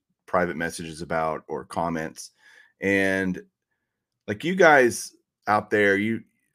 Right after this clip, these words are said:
probably know a lot about what I collect and how I collect cards. My autograph collection is even <laughs> better, and I'm even more proud of it, I guess is probably a better way to say it. It, because it's very extensive and it's taken me a long time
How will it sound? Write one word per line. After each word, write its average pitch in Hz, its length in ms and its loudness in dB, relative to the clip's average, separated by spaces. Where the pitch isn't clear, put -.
probably 113 240 2
know 104 180 4
a - 20 4
lot 87 220 2
about 87 300 0
what 80 120 -4
I 67 80 -6
collect 123 540 0
and 85 100 -6
how 87 220 -6
I 82 80 -4
collect 85 440 -8
cards. 101 800 0
My 135 140 0
autograph 117 480 0
collection 90 640 -6
is 87 140 -8
even 98 180 -6
<laughs> - 0 -
better, - 320 -8
and 107 120 -2
I'm 135 100 2
even 156 220 2
more 120 200 2
proud 90 340 -2
of 65 100 -6
it, 58 80 -12
I 65 80 -12
guess 67 260 -14
is 73 80 -18
probably 76 280 -10
a 69 40 -12
better 76 240 -8
way 60 80 -10
to - 80 -12
say - 140 -16
it. - 140 -16
It, 98 200 -2
because 101 420 0
it's 95 160 -8
very 104 240 0
extensive 92 640 -6
and 80 680 -10
it's - 160 -16
taken 95 260 -2
me 92 100 -2
a 82 80 -2
long 95 420 0
time 85 500 -4